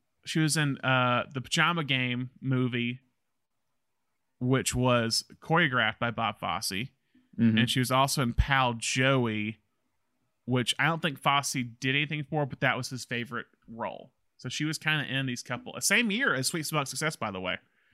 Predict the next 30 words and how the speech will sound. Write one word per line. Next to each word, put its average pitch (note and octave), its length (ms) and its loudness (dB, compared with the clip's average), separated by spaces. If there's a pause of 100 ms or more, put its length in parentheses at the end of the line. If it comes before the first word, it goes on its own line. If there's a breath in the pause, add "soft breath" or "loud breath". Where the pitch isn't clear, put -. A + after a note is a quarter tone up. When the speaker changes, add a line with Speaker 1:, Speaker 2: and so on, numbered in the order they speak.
(360 soft breath)
Speaker 1:
um, B2 300 -4
that B2+ 100 -8
she - 140 -4
did. A2+ 260 -8
She - 120 -6
did E4+ 100 -2
a C#4 60 0
lot F3+ 160 4
of - 80 -2
stuff. - 180 -4
She - 120 -6
did, D3+ 180 0
uh, D3 420 4 (880)
looks C#3+ 120 -4
like D3+ 60 -2
she D#3 100 2
worked C#3 320 2
for C3+ 80 -4
most C#3 360 0
of C3 60 -4
the - 60 -20
fifties C3 300 -2
and A#2+ 100 -4
sixties. A#2+ 420 -4
Did C#3+ 100 -2
a C3 40 2
lot C#3 260 4
of C#3+ 60 -4
T C3 160 -4
V. A2 300 -10